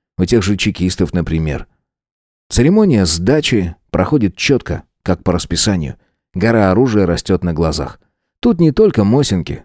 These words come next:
хватает берданок и вообще экзотических карамультуков.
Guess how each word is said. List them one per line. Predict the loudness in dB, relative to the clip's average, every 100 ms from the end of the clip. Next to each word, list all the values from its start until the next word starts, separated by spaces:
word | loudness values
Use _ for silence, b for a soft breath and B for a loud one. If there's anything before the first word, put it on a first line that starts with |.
| _
хватает | -2 0 2 2 2
берданок | 0 0 2 0 0 -2
и |
вообще | -2 -2 2 2
экзотических | 4 0 0 -2 -4 -6 -8 -8 b b
карамультуков. | 0 2 4 2 2 0 -2 -8